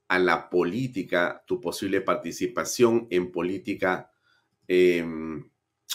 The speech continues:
activamente a través de alguna organización. ¿Lo has pensado en algún momento, Carlos? Eh, digamos, terminando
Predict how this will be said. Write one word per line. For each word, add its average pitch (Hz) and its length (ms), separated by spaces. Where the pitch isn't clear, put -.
activamente 98 920
a 85 80
través 87 380
de 92 80
alguna 92 260
organización. 90 920
¿Lo 110 200
has 135 100
pensado 123 460
en 120 60
algún 117 260
momento, 120 600
Carlos? 120 640
Eh, 92 500
digamos, 107 680
terminando 123 1080